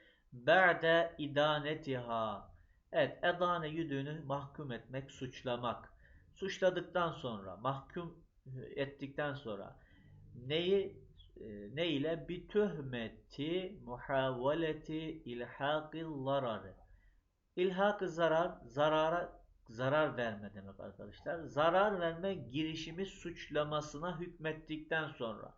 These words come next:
Neye? Bil emnil kavmi, milli güvenliğe. Milli güvenlik. Dahilel memleketil arabiyeti suudiyet. Suudi Arabistan memleketinin iç işlerine,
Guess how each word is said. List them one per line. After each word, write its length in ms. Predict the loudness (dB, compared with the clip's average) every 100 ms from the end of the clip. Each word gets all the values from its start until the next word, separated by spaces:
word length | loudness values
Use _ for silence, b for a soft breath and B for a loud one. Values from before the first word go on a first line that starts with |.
| B B B -2
Neye? 480 | 2 6 4 4 -2
Bil 160 | -4
emnil 440 | 0 -2 0 -2 -2
kavmi, 580 | 2 4 4 -2 -6
milli 540 | -6 -6 -6 -4 -4 -4
güvenliğe. 760 | 0 2 0 -2 -4 -4 -6 -10 -20 -20 _ -20 -20 -20 -20 -14
Milli 400 | -10 -6 -4 -4
güvenlik. 520 | -4 -6 -6 -10 0
Dahilel 800 | 4 4 2 -2 2 2 0 -6 -14 -10
memleketil 800 | -6 -2 -2 -2 -4 -6 -4 -2
arabiyeti 540 | 0 0 0 -2 -4
suudiyet. 680 | -10 -8 -6 -6 -6 -10 -12 -18 b b b
Suudi 480 | -20 0 2 4 4
Arabistan 680 | 6 6 4 -2 -2 -2 0
memleketinin 920 | -2 -2 -2 -2 -4 -6 -4 -4 -6 B B -8
iç 200 | -6 -4
işlerine, 920 | -2 -4 -4 -6 -4 0 0 0 -4